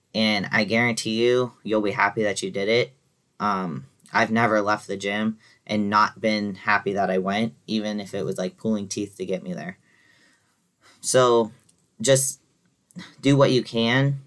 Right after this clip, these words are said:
when you're in an emotional state of high fatigue. Um, overall, sleep helps most of them, except for emotional. But don't,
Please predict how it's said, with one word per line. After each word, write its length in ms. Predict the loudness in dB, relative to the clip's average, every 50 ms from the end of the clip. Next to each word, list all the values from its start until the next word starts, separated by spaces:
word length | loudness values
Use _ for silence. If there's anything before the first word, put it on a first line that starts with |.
| _
when 220 | -4 0 2 4 4
you're 420 | 4 4 4 2 0 -2 -4 -8 -12 _
in 100 | -2 -2
an 140 | 0 0 -2
emotional 720 | -2 -4 -2 -2 -2 -2 -2 -4 -4 -4 -6 -6 -8 -8
state 480 | -8 -8 -4 -2 0 0 0 0 -2 _
of 160 | -14 -14 -12
high 220 | -4 -2 -2 -2
fatigue. 520 | -2 -6 -12 -10 -8 -6 -4 -6 -6 -8 -12 _ _ _ _ _ _ _ _ _ _ _ _ _ _ _
Um, 460 | -4 -2 -2 -2 -2 -6 -8 -12 -14 -18 -20 _ _ _ _ _ _ _ _ _ _ _ _ -20 -20 -16 -16 -18 -18 -12 _
overall, 840 | 2 2 4 4 4 2 2 4 4 4 4 4 4 2 0 -2 -4 -8 _ _ _ _ _ _ _ _ _ _ _ _ _ _ _ _ _ _ _ _ _
sleep 360 | _ -4 -2 0 0 -2 -2 0
helps 280 | 0 0 0 0 -4
most 240 | -4 -4 -4 -2 -4
of 80 | -4 -2
them, 300 | -2 -4 -4 -6 -8 -12 _ _ _ _ _
except 340 | -12 -10 -6 -6 -6 -4 _
for 260 | -2 -2 -2 -4 -6 _
emotional. 600 | -8 -8 -8 -6 -8 -8 -8 -8 -8 -8 -10 -12 _ _ _ _ _ _ _ _ _ _ _ _ _ -20 _ -20 _ _
But 380 | _ 0 0 2 0 0 -2 -4 _ _ _ _ _ _ _ _ _ _ _ _ _ _ _ _ _ _ _ _ _ _ _ _ _ _ _ -16
don't, 460 | -4 0 0 0 2 0 -2 -4 -6